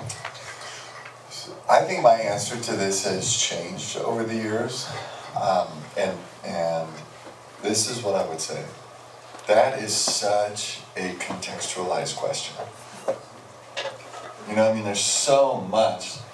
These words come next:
You could be raised in a family to be incredibly disciplined and, um, have, have integrity, and, but not have faith.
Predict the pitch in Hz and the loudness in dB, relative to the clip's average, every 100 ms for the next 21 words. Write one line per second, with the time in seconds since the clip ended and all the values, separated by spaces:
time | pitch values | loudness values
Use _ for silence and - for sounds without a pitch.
0 | - - - 262 359 349 123 101 92 90 | -16 -14 -4 2 2 2 2 2 4 4
1 | 90 98 - - - - 101 98 92 - | 2 0 -2 -2 -4 -8 -4 0 0 0
2 | 90 90 101 113 117 - - - - - | 0 2 0 0 0 -4 -10 -12 -8 -2
3 | 101 92 90 - - 95 107 117 113 113 | 0 2 0 0 4 6 6 2 -2 -2
4 | - 185 - 104 110 104 110 123 - - | -2 0 0 -2 -2 -2 -2 -8 -12 -16
5 | - - - - 98 90 87 - - 80 | -16 -18 -14 -2 2 4 2 -8 -10 -6
6 | 87 76 73 - - - - - - - | -2 -2 -2 -10 -16 -20 -20 -16 -6 4
7 | 90 - - - - - 98 92 - - | 6 4 -2 -14 -8 2 2 2 -4 -2
8 | 127 120 123 120 120 113 110 110 - - | 4 4 4 2 2 2 0 -4 -4 -6
9 | - - - - 98 95 90 85 82 82 | -6 -12 -14 -6 0 2 2 2 0 -4
10 | - - - - 107 101 98 98 - 117 | -10 -14 -16 2 6 6 8 6 8 4
11 | 110 107 - - 95 - 76 - | 4 2 -6 4 4 4 0 -10